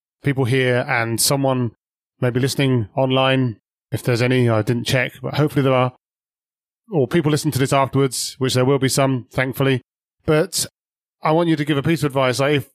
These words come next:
someone here or someone listening is maybe going into a really opinionated, founder-led,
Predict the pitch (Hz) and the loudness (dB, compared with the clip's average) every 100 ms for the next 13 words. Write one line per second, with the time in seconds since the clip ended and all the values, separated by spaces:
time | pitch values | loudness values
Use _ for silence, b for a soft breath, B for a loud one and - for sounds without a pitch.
0 | - 175 160 139 143 143 123 113 139 131 | -4 -2 0 2 2 2 0 0 -2 -2
1 | 131 - 131 123 120 110 - _ _ _ | -2 -2 0 0 0 -2 -6 _ _ _
2 | _ - 143 135 143 135 139 143 - 143 | _ -2 -2 0 0 0 2 0 0 0
3 | 131 123 120 123 143 135 131 139 - - | 2 2 0 0 0 2 2 0 -4 -8
4 | - - 156 139 135 127 135 123 - 139 | -6 -2 0 2 0 0 -2 -2 -2 0
5 | 139 131 127 123 117 | 0 0 0 0 -2